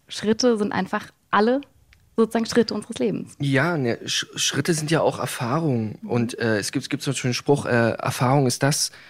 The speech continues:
Speaker 2: was man bekommt, was man nicht wollte, ne? So, aber, ähm, deswegen sind, sind Schritte, Fehltritte halt auch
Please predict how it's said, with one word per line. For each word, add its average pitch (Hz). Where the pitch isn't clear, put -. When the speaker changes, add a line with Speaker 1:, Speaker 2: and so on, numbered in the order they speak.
Speaker 2:
was 110
man 131
bekommt, 139
was 123
man 120
nicht -
wollte, 113
ne? 120
So, 110
aber, 120
ähm, 113
deswegen 123
sind, 127
sind 127
Schritte, 147
Fehltritte 151
halt 135
auch 127